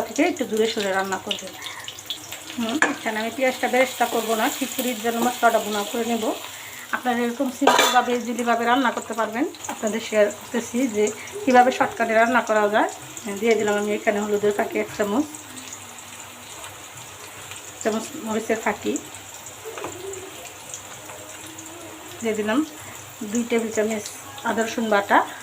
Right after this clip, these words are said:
আর এখানে দিয়ে দেবো ঝাল ঝাল লাল কাঁচামরিচ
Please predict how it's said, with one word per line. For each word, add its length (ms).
আর 160
এখানে 280
দিয়ে 180
দেবো 180
ঝাল 220
ঝাল 160
লাল 160
কাঁচামরিচ 480